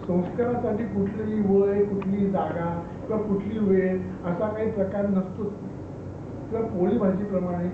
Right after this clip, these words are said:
संस्काराची रेसिपी पण उपलब्ध नाही. अमुक अमुक करा म्हणजे झाले संस्कार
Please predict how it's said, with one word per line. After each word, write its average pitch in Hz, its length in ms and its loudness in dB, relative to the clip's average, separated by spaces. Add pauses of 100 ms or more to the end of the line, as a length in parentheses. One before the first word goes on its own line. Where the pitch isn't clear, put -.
(300)
संस्काराची 196 680 0
रेसिपी 196 440 0
पण 226 120 -2
उपलब्ध 160 440 0
नाही. 135 220 -4 (680)
अमुक 208 340 2
अमुक - 300 -2
करा 190 240 2
म्हणजे 185 240 0
झाले 202 300 2
संस्कार 165 560 -2